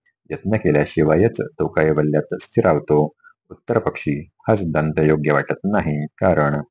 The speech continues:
त्या परमेश्वराला जाणण्याने देखील मनुष्य मृत्यूपासून तरतो. मोक्षप्राप्तीसाठी याशिवाय दुसरा मार्ग नाही.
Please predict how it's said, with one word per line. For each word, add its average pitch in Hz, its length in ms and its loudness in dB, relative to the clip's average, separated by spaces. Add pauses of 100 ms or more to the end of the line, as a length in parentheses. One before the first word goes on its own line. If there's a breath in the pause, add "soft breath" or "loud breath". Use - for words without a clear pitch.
(520)
त्या 113 80 0
परमेश्वराला 78 760 0
जाणण्याने 78 600 2
देखील - 460 0
मनुष्य 87 400 0
मृत्यूपासून 78 640 -2
तरतो. 76 480 0 (340 loud breath)
मोक्षप्राप्तीसाठी 78 1000 -2
याशिवाय 76 420 2
दुसरा 76 380 0 (140)
मार्ग 76 320 -2
नाही. 82 320 -2